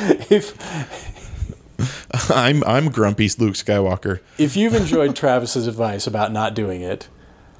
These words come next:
Speaker 1: we would, uh, encourage you to subscribe to this podcast that you're now listening to. Go on over to your, uh, podcast provider. Give us a rating. Give us a one-sentence review.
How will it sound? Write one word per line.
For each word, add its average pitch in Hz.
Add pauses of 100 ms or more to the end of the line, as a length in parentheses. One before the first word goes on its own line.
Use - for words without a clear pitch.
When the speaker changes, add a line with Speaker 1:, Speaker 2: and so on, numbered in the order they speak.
(240)
Speaker 1:
we 151
would, 196
uh, 165
encourage 156
you 131
to 123
subscribe 160
to 110
this 92
podcast 90
that -
you're 101
now 95
listening 104
to. 151 (400)
Go 320
on 311
over 294
to 208
your, 240 (120)
uh, 180
podcast 208
provider. 208 (880)
Give 107
us 123
a 151
rating. 160 (420)
Give 165
us 202
a 214
one-sentence 208
review. 156